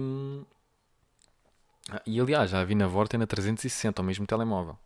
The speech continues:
Eh, passar tipo meio ano, um ano, portanto estão, estão a ver. Eh, o preço não está basicamente a baixar. Mas agora,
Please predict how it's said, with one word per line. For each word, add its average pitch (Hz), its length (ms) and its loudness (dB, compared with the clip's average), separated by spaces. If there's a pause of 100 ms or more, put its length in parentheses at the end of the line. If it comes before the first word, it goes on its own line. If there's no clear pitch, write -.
(140)
Eh, 82 680 -14
passar 90 300 -8
tipo - 280 -12
meio 90 260 -6
ano, 92 640 -8
um 90 40 -10
ano, 92 240 -8
portanto 90 280 -10
estão, 92 260 -8
estão 98 200 -6
a - 20 -2
ver. 82 340 -8
Eh, 85 200 -10
o 82 80 -12
preço - 360 -8
não 95 80 -6
está 85 300 -8
basicamente 87 580 -6
a - 20 -6
baixar. 82 280 -4
Mas 110 240 0 (360)
agora, 101 220 4